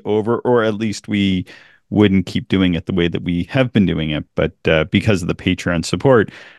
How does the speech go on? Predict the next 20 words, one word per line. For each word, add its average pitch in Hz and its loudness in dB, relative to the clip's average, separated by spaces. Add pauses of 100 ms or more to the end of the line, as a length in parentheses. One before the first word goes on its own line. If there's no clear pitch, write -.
(140)
we've 104 0
kinda 117 0
just, 120 -4
uh, 127 2 (100)
kept - -10
going, 156 2
folks. - -6
So 107 -2
I 117 -2
hope 120 -4
people 135 -4
are 139 2
enjoying 143 -4
it. 131 -6
It 127 -10
seems 120 -2
like 117 -2
they 120 0
are. 147 2
And 139 -4